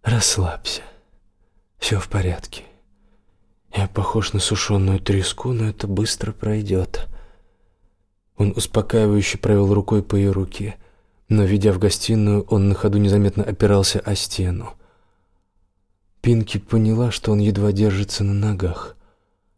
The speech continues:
«Знаешь что, я приму душ, а потом выпью кофе.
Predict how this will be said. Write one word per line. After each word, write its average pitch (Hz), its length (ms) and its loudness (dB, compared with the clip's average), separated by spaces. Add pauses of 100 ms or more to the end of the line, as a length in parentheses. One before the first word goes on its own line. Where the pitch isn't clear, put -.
(760)
«Знаешь 107 340 0
что, - 220 -4
я 101 200 2
приму 98 440 0
душ, 92 400 -6
а 95 80 -2
потом 120 400 -2
выпью 110 340 -2
кофе. - 520 -6